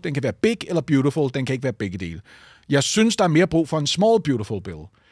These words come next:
Fordi det er kæmpestort kompleks af tiltag, som Trump har samlet i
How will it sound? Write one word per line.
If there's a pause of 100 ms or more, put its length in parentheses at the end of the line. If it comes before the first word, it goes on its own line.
(220)
Fordi
det
er
kæmpestort (580)
kompleks (600)
af
tiltag,
som
Trump
har
samlet
i